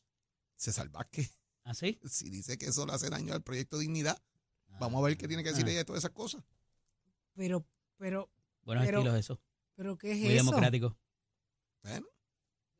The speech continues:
Speaker 1: hay gente que no cree las primarias, hay gente que cree las primarias.
Speaker 2: Pregúntale a Victoria Ciudadana y al pip.
Speaker 3: ¿Y
Speaker 2: <laughs> Parece
Speaker 3: qué
Speaker 2: que cogieron
Speaker 3: es
Speaker 2: clase con
Speaker 3: eso?
Speaker 2: ellos.
Speaker 1: Sólido de las primarias,
Speaker 3: Ay,
Speaker 1: sólido. Una
Speaker 3: mire.
Speaker 1: participación brutal en primaria.
Speaker 2: Eh,
Speaker 3: Vamos
Speaker 2: muy,
Speaker 3: a,
Speaker 2: muy
Speaker 3: esto
Speaker 2: democrático.
Speaker 3: se pone bueno, esto se pone bueno. Así que se dejan ver.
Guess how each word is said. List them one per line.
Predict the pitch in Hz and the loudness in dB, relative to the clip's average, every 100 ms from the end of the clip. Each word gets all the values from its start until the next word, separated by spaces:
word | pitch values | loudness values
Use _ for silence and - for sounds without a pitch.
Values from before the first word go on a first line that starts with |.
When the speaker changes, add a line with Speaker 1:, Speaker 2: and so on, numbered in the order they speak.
| _ _ | _ _
Speaker 1:
hay | 117 123 | 2 4
gente | 147 135 151 | 4 4 0
que | 151 | 2
no | 147 | -2
cree | 147 | 2
las | 151 | 0
primarias, | 143 156 196 277 190 | 2 4 4 6 4
hay | 160 | 4
gente | 208 302 | 2 0
que | 262 | -8
cree | 262 | -2
las | 226 | -2
primarias. | 220 208 160 | 0 -2 2
Speaker 2:
Pregúntale | 107 104 110 | 2 2 4
a | 113 | 4
Victoria | 107 117 110 | 2 2 2
Ciudadana | 120 110 107 117 | 4 4 4 4
y | |
al | 110 | 2
pip. | 147 208 _ _ _ _ _ | 0 -2 _ _ _ _ _
Speaker 3:
¿Y | 269 165 165 | -2 -2 -2
Speaker 2:
<laughs> | |
Parece | - 151 208 | -4 0 2
Speaker 3:
qué | 147 | 4
Speaker 2:
que | |
cogieron | 139 135 135 | 4 4 6
Speaker 3:
es | 131 | 8
Speaker 2:
clase | 131 - | 12 12
con | - | 12
Speaker 3:
eso? | - | 12
Speaker 2:
ellos. | - | 12
Speaker 1:
Sólido | 196 151 131 | 12 6 2
de | - | 2
las | 175 | 2
primarias, | 117 104 151 - | 0 -4 -4 -2
Speaker 3:
Ay, | 196 | 0
Speaker 1:
sólido. | 220 147 123 | 0 0 0
Una | 120 | 2
Speaker 3:
mire. | 147 | 2
Speaker 1:
participación | 160 160 143 135 151 | 2 0 2 2 2
brutal | 143 131 | 0 0
en | 135 | -2
primaria. | 120 110 - - 101 | -2 -6 -8 -14 -12
Speaker 2:
Eh, | 95 101 | -6 -2
Speaker 3:
Vamos | 101 101 | 4 8
Speaker 2:
muy, | 101 | 8
Speaker 3:
a, | - | 6
Speaker 2:
muy | 120 | 4
Speaker 3:
esto | 113 123 | 6 6
Speaker 2:
democrático. | 208 - 247 | 6 6 6
Speaker 3:
se | |
pone | |
bueno, | 247 269 269 240 240 - | 8 8 6 4 2 -2
esto | 214 | -4
se | 214 226 | 0 2
pone | 262 277 | 4 4
bueno. | 277 285 302 254 | 6 6 8 8
Así | 220 | 6
que | 226 277 | 6 8
se | |
dejan | 302 320 339 285 | 10 10 8 10
ver. | 339 359 311 | 12 12 10